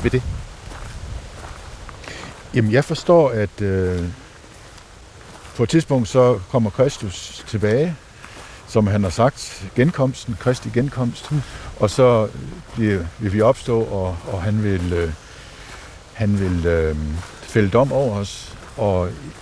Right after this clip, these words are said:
Speaker 2: jeg tror faktisk, at dommen bliver frifindelse for os alle
Speaker 1: Hmm.
Speaker 2: sammen,
Speaker 1: Ja.
Speaker 2: fordi han døde for os alle sammen.
Speaker 1: Men, men forestiller du dig sådan her på den yderste dag,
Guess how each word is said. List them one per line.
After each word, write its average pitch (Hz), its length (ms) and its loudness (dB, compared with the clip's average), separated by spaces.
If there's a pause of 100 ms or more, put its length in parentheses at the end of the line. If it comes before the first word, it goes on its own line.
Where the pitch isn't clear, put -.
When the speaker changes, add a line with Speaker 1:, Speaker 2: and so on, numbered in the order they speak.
(200)
Speaker 2:
jeg 107 120 2
tror 110 240 4
faktisk, - 460 -4
at 98 140 -8
dommen 85 360 2 (480)
bliver 98 120 0
frifindelse 90 540 -2
for 95 140 -4
os 90 100 -4
alle 95 100 2
Speaker 1:
Hmm. 127 100 0
Speaker 2:
sammen, 101 220 -6
Speaker 1:
Ja. 120 120 -6 (300)
Speaker 2:
fordi 107 280 2
han 95 140 2
døde 113 220 2
for 92 140 -6
os 82 120 -6
alle 92 140 0
sammen. 87 280 -4 (420)
Speaker 1:
Men, 139 160 2
men 139 80 4
forestiller 165 420 4
du 104 220 -4
dig 113 100 2
sådan 143 240 0
her 123 160 2
på 117 160 -4
den 113 100 -2
yderste 131 340 0
dag, 131 320 2